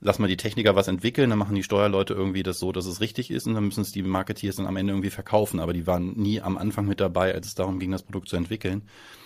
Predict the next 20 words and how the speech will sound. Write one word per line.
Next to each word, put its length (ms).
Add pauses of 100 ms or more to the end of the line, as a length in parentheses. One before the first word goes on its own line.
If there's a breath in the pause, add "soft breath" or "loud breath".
(140)
Und 40
das 100
versuchen 260
wir 80
anders 180
zu 80
machen, 200
also 160
immer 160
crossfunktional, 720
immer 200
alle 160
von 160
Anfang 320
an 160
mit 160
dabei, 420
ne? 140 (640 loud breath)
Und 140
das, 240